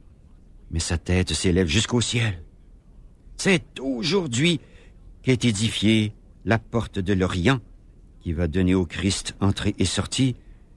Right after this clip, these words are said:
En elle est le Christ, la porte des brebis, le véritable Orient, par qui nous avons accès près du Père, principe de la lumière.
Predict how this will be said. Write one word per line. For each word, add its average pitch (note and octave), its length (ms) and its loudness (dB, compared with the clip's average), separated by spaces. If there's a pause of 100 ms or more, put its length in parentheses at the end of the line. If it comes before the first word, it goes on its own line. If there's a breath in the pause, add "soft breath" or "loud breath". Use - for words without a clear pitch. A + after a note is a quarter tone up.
(800)
En G2 200 6
elle F#2 220 4
est E2 60 4
le E2+ 100 2
Christ, - 540 -2 (600)
la D2+ 100 -6
porte F2+ 340 -2
des F2 180 2
brebis, G2 460 2 (880)
le E2+ 100 0
véritable G2+ 580 2
Orient, G#2+ 440 2 (920)
par G#2 180 0
qui A2 160 2
nous G#2+ 200 4
avons G#2 240 4
accès G#2+ 340 2
près G#2 220 -2
du F#2+ 140 -2
Père, A2+ 400 -2 (640 soft breath)
principe A2 500 0
de G2+ 120 2
la G#2 120 4
lumière. F#2+ 540 2